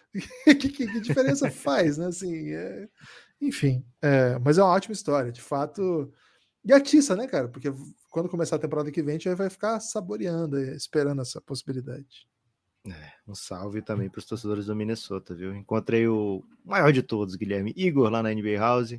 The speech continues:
Speaker 2: camisas N B A. Tive a oportunidade de trocar abraço com ele e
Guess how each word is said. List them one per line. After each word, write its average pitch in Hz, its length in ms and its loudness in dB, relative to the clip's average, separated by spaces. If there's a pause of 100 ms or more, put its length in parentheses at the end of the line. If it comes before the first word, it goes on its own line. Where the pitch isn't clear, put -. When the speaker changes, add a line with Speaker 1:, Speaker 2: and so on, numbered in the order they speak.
(120)
Speaker 2:
camisas 101 420 -6
N 98 200 -2
B 98 140 -4
A. 110 100 0 (720)
Tive - 120 -14
a 95 40 -6
oportunidade 95 640 -6
de 90 360 -6 (800)
trocar 101 680 -2
abraço 101 600 -4
com 95 180 -8
ele 101 440 -4
e 90 640 -6